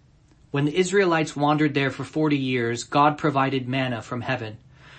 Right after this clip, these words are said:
The people collected it daily from the ground like dew. They were able to collect a double portion the day before the Sabbath.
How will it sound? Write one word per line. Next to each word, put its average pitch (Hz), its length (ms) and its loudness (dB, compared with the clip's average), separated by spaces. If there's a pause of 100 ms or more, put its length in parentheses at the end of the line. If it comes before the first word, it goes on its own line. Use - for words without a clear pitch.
(460)
The 151 60 0
people 196 300 0
collected 165 460 2
it 165 160 -2
daily 151 340 4
from 135 200 -2
the 131 80 0
ground 123 440 2
like 120 240 0
dew. 110 420 -2 (360)
They 135 100 0
were 147 180 0
able 165 260 0
to 165 100 -6
collect 151 400 0
a 147 80 2
double 156 360 2
portion 135 460 -2
the 131 80 -6
day 123 220 -2
before 123 340 -6
the 127 60 -6
Sabbath. 143 500 -2